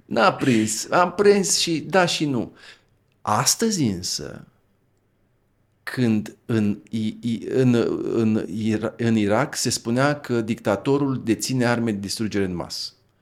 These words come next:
Ieri, când a fost lansat, ieri, alaltăieri, sau când a fost lansată operațiunea în douăzeci și opt februarie împotriva Iranului, uh,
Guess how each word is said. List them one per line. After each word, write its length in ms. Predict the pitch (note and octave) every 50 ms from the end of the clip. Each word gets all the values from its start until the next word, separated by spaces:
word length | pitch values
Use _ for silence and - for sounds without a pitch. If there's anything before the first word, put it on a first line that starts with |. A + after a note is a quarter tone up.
| _ _ _ _ _ _ _ _ _ _ _ _ _ _ _ _ _ _ _ _ _ _
Ieri, 580 | - B2+ G#2+ A2 G#2 G2 G#2 B2 D#3+ F#3 E3 -
când 300 | - - A#2 G2 F#2+ F#2
a 80 | F#2 E2+
fost 260 | - - A2 G#2+ -
lansat, 480 | A#2 G#2 F#2+ F#2 - - F2+ F2+ F2 -
ieri, 260 | G2+ G#2 A#2 A2+ G#2
alaltăieri, 540 | F2+ F2+ G2+ G#2 G2 F#2+ - G2 F2 E2+ F#2 -
sau 140 | F2+ E2+
când 120 | E2+ A2+ A#2
a 60 | G#2
fost 160 | G2+ G#2 -
lansată 340 | A#2 F#2 E2+ - G#2 - -
operațiunea 460 | A2 - G2+ F2 E2+ E2+ - A2 G#2+
în 60 | G2
douăzeci 200 | F#2 G2+ G2+ -
și 60 | A2 G2
opt 80 | -
februarie 400 | G2 F2 - G2 G2+ G2+ G2+ G2+
împotriva 480 | F2+ E2 E2 F#2 F2 - G#2 F2+ G2+ G2
Iranului, 800 | G2 F#2+ F#2 F2+ D#2+ D#2+ D#2 D#2 D2+ - - F#2+ - - - - _ _ _ _ _ _ _ _ _ _ _ _ _ _ _ _ _ _ _ _ _ _ _ _ _ -
uh, 260 | A2+ A2 G#2+ G2+ G2+